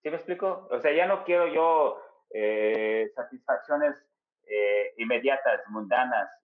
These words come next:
eh, ¿sí? Yo estoy luchando y estoy tirándole a algo más allá, no sé si me explico.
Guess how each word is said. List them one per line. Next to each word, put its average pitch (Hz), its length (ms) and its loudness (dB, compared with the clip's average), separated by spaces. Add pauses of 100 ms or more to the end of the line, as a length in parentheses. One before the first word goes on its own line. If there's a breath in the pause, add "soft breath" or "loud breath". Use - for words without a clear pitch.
(140)
eh, 101 160 -20 (120)
¿sí? 143 320 -12 (120)
Yo 123 120 0
estoy 147 240 -2
luchando 139 540 -2
y 127 40 -10
estoy 131 300 -2 (680)
tirándole 113 600 -2 (100)
a 101 140 2
algo 107 340 -2 (420)
más 95 220 -6
allá, 98 300 -4 (260)
no 92 120 -14
sé 87 120 -20
si 87 120 -20
me 87 100 -18
explico. - 320 -18